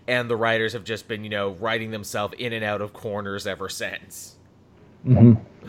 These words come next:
Speaker 1: "We ju-, we, we just wanted Donald Duck to hang out with Sephiroth. Was that too much?"
Speaker 2: <laughs>
Speaker 1: "N-, no one actually plays these for the stories, right?"
Speaker 2: <laughs>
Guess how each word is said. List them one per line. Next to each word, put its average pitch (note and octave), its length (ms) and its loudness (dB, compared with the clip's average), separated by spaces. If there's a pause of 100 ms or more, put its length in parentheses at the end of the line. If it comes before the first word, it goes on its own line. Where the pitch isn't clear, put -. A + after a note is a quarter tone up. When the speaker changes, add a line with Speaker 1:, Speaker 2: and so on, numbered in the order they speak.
(140)
Speaker 1:
"We F#3 120 -10
ju-, A3+ 320 -14
we, A3 160 -10
we A3+ 160 -8
just A#3 240 -6
wanted G3+ 320 -4
Donald F#3+ 380 -2
Duck G#3+ 220 -2
to E3+ 120 -4
hang E3+ 200 -4
out F3+ 140 -2
with F3+ 120 -6
Sephiroth. D#3+ 600 -4
Was B2+ 140 -8
that E3 220 -4
too F#3+ 160 -4
much?" F#3 520 -8 (960)
Speaker 2:
<laughs> - 40 4
Speaker 1:
"N-, - 580 10 (540)
no G#3 100 2
one G3+ 140 4
actually F3+ 280 -4
plays E3+ 320 -4
these E3+ 200 -10
for D#3+ 120 -14
the C#3+ 100 -10
stories, D3+ 580 0
right?" C#3+ 400 -4 (580)
Speaker 2:
<laughs> - 120 4